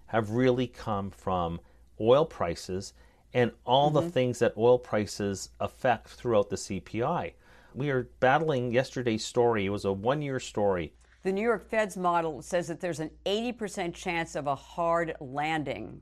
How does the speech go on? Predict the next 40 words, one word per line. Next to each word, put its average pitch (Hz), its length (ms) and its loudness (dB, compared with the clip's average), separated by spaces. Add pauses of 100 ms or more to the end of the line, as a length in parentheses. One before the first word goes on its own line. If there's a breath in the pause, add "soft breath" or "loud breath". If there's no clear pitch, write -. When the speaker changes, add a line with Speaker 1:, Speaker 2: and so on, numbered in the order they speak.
Speaker 2:
What's 208 320 -6
your 196 160 -4
view? 123 360 -8 (240)
Speaker 1:
We 123 100 0
have 143 220 2
financial 120 580 -2
conditions 101 640 -2
are 95 140 -4
back 101 340 0
to - 60 -20
where 107 180 -2
they 98 140 -2
were 104 280 2
in 98 240 -4
May 104 160 0
twenty 95 360 -6
twenty, 87 440 -8
by 98 180 2
the 95 120 -2
way, 92 280 0 (300 loud breath)
when 107 160 0
we 107 80 2
were 98 120 4
in 92 60 0
the 92 60 -2
second 104 380 -2
month 92 220 -2
of 92 100 -4
that 95 180 0
two-month 98 320 -4
recession. 104 460 0
But 95 140 -2
back 113 240 2
then, 113 200 2
the 101 80 -2
Fed 117 280 2
was 101 180 -6
easing 101 300 -2
into 104 320 -2
it. 85 140 -2